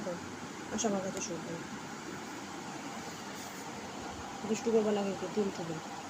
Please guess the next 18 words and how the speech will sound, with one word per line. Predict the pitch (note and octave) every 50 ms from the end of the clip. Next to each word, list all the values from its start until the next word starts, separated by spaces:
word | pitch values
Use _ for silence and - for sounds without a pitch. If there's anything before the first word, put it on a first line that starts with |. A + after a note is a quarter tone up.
| - - - - - - - - - - - - - - - -
তুল | - G3 F3+ F3 F3
তুলা, | G#3 G#3 A3 A#3 G#3 F3+ E3+ - - - - - - - - - - - G3+
উঠে | G3+ - -
এখানে | G3+ G3 G3+ G3+ G3+ F#3+ F#3+
ঘুম | G3 G3+ G3 F#3
করো | - G3 G3+ G3+ G3+
তো। | C#4
আমি | D4 D4 E4 -
করে | G#4+ G4+
হাত | - - G3+ A3+ D4 D#4+ D#4 -
ধরে | G#3+ A3+ F#3 F3+ F3
না। | E3 E3 D#3+ D#3+ D#3+ E3 E3 - - - - - - - - -
ব্যথা | G#3 A#3+ C4+ - D#4+
লাগে | D#4 D4+ D4+ D4+ D4+
না? | D4+ D4+ F4 - - - - - - - - - - - - - - - -
কিন্তু | - - C#4+ C#4
ভালো | C#4 A#3 A3 G3 G3+ A3 B3
নেই। | A#3+ G#3+ F3+